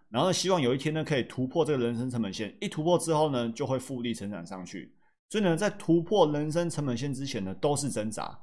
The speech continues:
但是如果你很爱去抱怨的话呢，你就会放弃挣扎。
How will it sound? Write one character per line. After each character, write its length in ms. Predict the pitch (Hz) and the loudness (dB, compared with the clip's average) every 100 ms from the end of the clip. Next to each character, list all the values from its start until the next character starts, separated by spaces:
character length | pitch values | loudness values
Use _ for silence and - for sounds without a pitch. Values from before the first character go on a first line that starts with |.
| - - - | -18 -18 -2
但 120 | 226 | 0
是 100 | 226 | 2
如 120 | 208 | 2
果 140 | 196 147 | 2 4
你 160 | 123 | 2
很 160 | 98 110 | 0 0
爱 120 | 165 | 0
去 140 | 147 160 | 2 0
抱 220 | 165 147 | 2 2
怨 120 | 147 | 2
的 80 | 117 | 0
话 240 | 127 117 | 2 0
呢， 180 | 101 98 - - - | 0 -4 -10 -12 -4
你 100 | 117 | 0
就 140 | 170 | 4
会 100 | 165 | 4
放 240 | 165 156 | 4 0
弃 160 | 131 135 | 2 0
挣 240 | 117 113 | 0 -2
扎。 260 | 113 62 | -2 -6